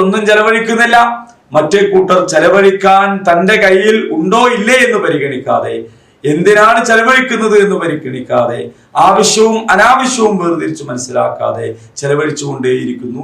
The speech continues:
എന്നുള്ളതാണ്. എന്നാൽ ഈ രണ്ടു കൂട്ടരുടെയും നടുവിൽ ഒരു വഴിയുണ്ട്. അത് മധ്യമമായ ഒരു വഴിയാണ്. അത് പിശുക്കിൽ നിന്ന് വേറിട്ട വഴിയാണ്, എന്നാൽ ധൂർത്തിലേക്ക് എത്താത്ത വഴിയാണ്. ആവശ്യത്തിന് ചെലവഴിക്കുന്ന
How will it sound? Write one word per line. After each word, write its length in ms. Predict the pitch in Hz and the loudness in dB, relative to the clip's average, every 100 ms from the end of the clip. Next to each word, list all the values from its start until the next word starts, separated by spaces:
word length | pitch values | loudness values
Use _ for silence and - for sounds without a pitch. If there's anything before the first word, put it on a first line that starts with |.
| - | -14
എന്നുള്ളതാണ്. 500 | 110 101 92 90 - _ _ _ - - 254 | -16 -16 -18 -18 -20 _ _ _ -16 -2 0
എന്നാൽ 240 | 277 285 285 240 | 2 2 2 2
ഈ 40 | 294 | 4
രണ്ടു 300 | 220 233 269 294 | 2 2 2 2
കൂട്ടരുടെയും 600 | 254 - 240 233 220 226 202 | 2 2 2 2 2 0 2
നടുവിൽ 400 | 180 175 240 262 254 - | 2 2 2 2 2 2
ഒരു 120 | 190 190 | 2 2
വഴിയുണ്ട്. 440 | 160 185 190 127 98 - _ _ _ - 156 | 2 2 2 0 -8 -12 _ _ _ -2 2
അത് 160 | 196 170 190 185 156 | 2 4 2 0 0
മധ്യമമായ 840 | 160 - 226 247 196 175 151 147 - 139 | 0 0 2 2 2 2 2 0 0 0
ഒരു 100 | 135 | 0
വഴിയാണ്. 420 | 131 131 123 - - - _ _ _ 160 | 0 0 -2 -4 -8 -20 _ _ _ 0
അത് 100 | 190 190 | 0 0
പിശുക്കിൽ 480 | 175 220 185 - 262 254 | -2 -2 -2 -2 0 2
നിന്ന് 200 | 254 254 | 4 4
വേറിട്ട 320 | 233 254 254 254 247 | 4 2 2 0 2
വഴിയാണ്, 420 | 240 233 226 240 233 - - _ - | 2 2 2 0 -8 -14 -20 _ -2
എന്നാൽ 280 | 170 185 185 170 123 | 0 2 2 -2 -2
ധൂർത്തിലേക്ക് 760 | 175 240 262 - 220 220 196 185 | 2 2 2 2 2 4 2 0
എത്താത്ത 480 | - 185 180 - 165 143 | 0 2 2 2 0 0
വഴിയാണ്. 420 | 139 139 131 - - _ _ _ - | -2 -2 -2 -4 -12 _ _ _ 0
ആവശ്യത്തിന് 880 | 147 185 196 196 202 196 202 185 185 180 | 2 4 4 2 2 0 0 0 0 0
ചെലവഴിക്കുന്ന 540 | 165 165 160 156 143 | 0 0 -2 -4 -4